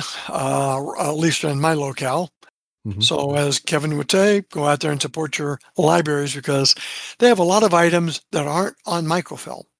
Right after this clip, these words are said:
Speaker 2: Yeah.
Speaker 1: And a lot of it won't be, especially local books that are not, you know,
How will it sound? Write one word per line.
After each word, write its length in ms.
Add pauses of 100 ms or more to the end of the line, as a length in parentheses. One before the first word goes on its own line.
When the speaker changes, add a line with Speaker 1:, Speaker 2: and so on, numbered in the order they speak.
(720)
Speaker 2:
Yeah. 80 (540)
Speaker 1:
And 240
a 40
lot 240
of 100
it 120
won't 300
be, 320 (400)
especially 580
local 460
books 500 (160)
that 180
are 100
not, 260 (200)
you 120
know, 260